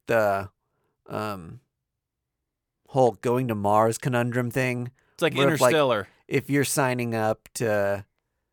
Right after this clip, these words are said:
Speaker 1: further
Speaker 2: Mm-hmm.
Speaker 1: the human race, it's like, as a pioneer, it's like you'll never be able to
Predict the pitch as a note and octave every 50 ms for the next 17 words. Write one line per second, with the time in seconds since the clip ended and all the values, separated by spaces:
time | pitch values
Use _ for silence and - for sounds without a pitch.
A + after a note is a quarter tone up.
0 | _ _ _ _ _ _ - - C3+ C3+ B2+ B2 A#2+ A#2+ A2 A#2 A2+ A2+ A2 A2
1 | A2 G#2+ G#2+ G#2 G#2+ _ _ - B2 G#2+ G#2+ G#2 G#2 G2+ _ _ - A2 A2+ B2+
2 | C#3 C3 A#2 A2+ A2 G#2+ G#2+ G#2+ G#2+ G#2+ G#2+ G#2 - - - - - _ _ _
3 | _ _ _ _ _ _ - - - - A#2 G#2 G2+ - - - A#2+ A#2+ A#2 A2+
4 | A2 A#2 - - A2+ A2 A2 A2 G#2 G2+ G2+ G#2 G2+ G#2 G#2+ G#2+ - - - G2+
5 | F#2+ - - G2+ F2+ E2+ E2+ E2+ F2+ F#2 F#2 F#2 F#2+ F#2+ F#2 F#2+ F#2+ F#2 F#2+ F#2
6 | F#2 F#2+ F#2+ F#2+ F#2+ F#2 F#2 G2 G2+